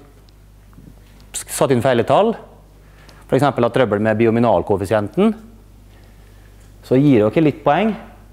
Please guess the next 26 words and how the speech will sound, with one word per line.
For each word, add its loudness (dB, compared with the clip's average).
Man -4
s-, -12
da -4
får 2
du -6
skrive 2
ned -2
bokstavene 0
først, 0
altså -2
formelen, 0
og -8
helt -2
til -2
slutt -2
inn 2
med -4
tall. -6
For 2
hvis 2
dere 2
roter 2
til 2
på -2
kalkisen, -2
så 4